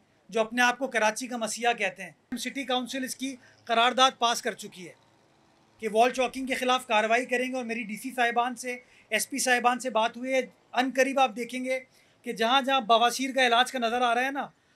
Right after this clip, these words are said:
अब उनका इलाज हम करना शुरू करेंगे। जहाँ कहते हैं ना, महबूबा आपके कदमों में, तो महबूबा का तो नहीं पता, लेकिन कानून आपके आसपास अब आ जाएगा और मैं समझता हूँ ये हमें करने की ज़रूरत है, ताकि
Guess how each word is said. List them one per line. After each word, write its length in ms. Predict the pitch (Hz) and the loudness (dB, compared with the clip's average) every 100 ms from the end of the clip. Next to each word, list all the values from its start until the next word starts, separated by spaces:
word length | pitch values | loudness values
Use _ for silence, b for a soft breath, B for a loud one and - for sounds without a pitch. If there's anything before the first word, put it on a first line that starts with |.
| 233 | -2
अब 100 | 226 | 0
उनका 240 | 240 240 | 4 6
इलाज 240 | 240 240 | 8 6
हम 100 | 247 | 4
करना 240 | 233 214 226 | -2 -2 -2
शुरू 200 | 220 208 | -6 -10
करेंगे। 360 | 190 160 151 - _ _ _ _ _ _ _ _ _ _ _ _ _ _ _ _ _ _ _ _ 165 | -8 -10 -12 -20 _ _ _ _ _ _ _ _ _ _ _ _ _ _ _ _ _ _ _ _ 0
जहाँ 260 | 226 262 | 4 4
कहते 240 | 247 247 285 | 4 0 2
हैं 60 | |
ना, 100 | 320 | 0
महबूबा 520 | 269 233 220 254 269 269 | 4 2 2 0 2 4
आपके 240 | 254 269 | 2 -2
कदमों 360 | 247 233 240 247 | -4 -4 -4 -6
में, 200 | 208 139 _ _ _ _ _ _ _ _ _ _ _ _ _ _ _ 247 | -6 -10 _ _ _ _ _ _ _ _ _ _ _ _ _ _ _ -8
तो 60 | |
महबूबा 440 | 226 214 208 247 285 | 0 0 2 4 4
का 100 | 277 | 4
तो 80 | 269 | 0
नहीं 120 | 285 | 0
पता, 160 | 277 | 2
लेकिन 180 | 277 277 - | 2 0 -2
कानून 300 | 240 240 269 | 0 0 2
आपके 220 | 254 254 247 | 0 2 0
आसपास 400 | 233 - 240 226 | 0 2 0 0
अब 120 | 214 | 0
आ 100 | 196 | 0
जाएगा 280 | 202 180 170 | 2 0 -2
और 80 | 190 | -2
मैं 160 | 202 240 | 0 0
समझता 280 | 247 247 269 | -2 -4 -4
हूँ 80 | |
ये 60 | 269 | -2
हमें 180 | 254 262 | 0 0
करने 280 | 226 220 254 | -2 -2 -4
की 140 | 254 | -4
ज़रूरत 380 | 208 208 247 196 | -6 -4 -4 -6
है, 100 | 151 - b b b b - | -12 -18 b b b b 2
ताकि 260 | 226 269 | 2 4